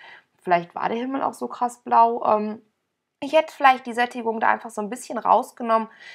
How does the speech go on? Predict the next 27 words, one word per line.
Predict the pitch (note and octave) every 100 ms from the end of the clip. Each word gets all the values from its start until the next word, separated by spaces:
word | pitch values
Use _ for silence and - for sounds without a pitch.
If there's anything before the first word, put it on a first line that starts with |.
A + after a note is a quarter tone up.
| - -
weil | A#3+
es | A#3
mich | C4 D#4
persönlich | - A#3+ A3+ A#3 A#3+
beim | - A3 -
Angucken | A3 A#3 G#3+ G3+
so | G3+
ein | F#3
bisschen | F#3 F#3 -
ablenkt. | - - - G#3+ A#3+ E4+ A4+ _ - - - -
Und | - F#4+
dann | G#4
vielleicht | G4 D#4+ C#4+
noch | C#4 B3+
als | A#3+ A#3+
zweiten | - B3+ D4+ -
Tipp, | B3+ C4+ C4+
das | A#3 -
hatten | - C#4
wir | A3+
eben | G#3+ G#3
beim | G3+
Bild | A3+ C4
mit | G3 F3+
Jadel | G3 B3+ A#3+ F#3+
zum | F3
Beispiel. | E3+ E3+ E3+ - F#3 G#3